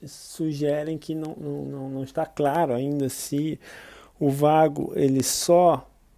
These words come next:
diminui a hipersensibilidade, ah, mas se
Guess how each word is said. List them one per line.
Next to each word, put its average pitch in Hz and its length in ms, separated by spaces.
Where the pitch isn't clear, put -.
diminui 147 920
a 143 60
hipersensibilidade, 139 1160
ah, 135 600
mas 156 300
se 175 360